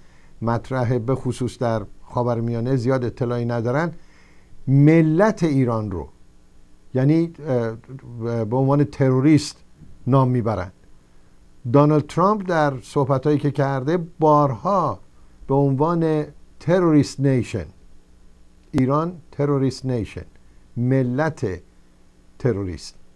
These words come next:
فکر نمی کنید که این، اه،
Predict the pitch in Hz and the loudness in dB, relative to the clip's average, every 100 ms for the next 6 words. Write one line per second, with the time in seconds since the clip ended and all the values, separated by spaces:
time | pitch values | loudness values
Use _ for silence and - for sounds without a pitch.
0 | - _ - - - - _ - - - | -20 _ -20 -20 -20 -20 _ -20 -10 -2
1 | 170 170 214 240 - 180 170 143 156 156 | -2 0 -2 -2 -4 -2 -2 -2 -6 -6
2 | - 180 202 196 151 - - - - - | -4 0 0 0 -2 -8 -20 -20 -20 -20
3 | _ - _ - 123 120 117 | _ -20 _ -6 -4 -2 -4